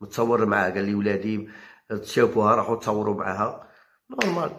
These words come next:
قال: "لا باس، تا شو ضربك؟"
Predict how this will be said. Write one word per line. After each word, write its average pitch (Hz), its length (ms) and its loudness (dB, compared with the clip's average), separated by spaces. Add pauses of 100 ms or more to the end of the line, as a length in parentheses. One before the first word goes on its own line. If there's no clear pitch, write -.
(1160)
قال: 175 240 6
"لا 170 120 6
باس، 156 340 -2
تا 160 320 -2
شو 240 200 -8
ضربك؟" 180 440 -6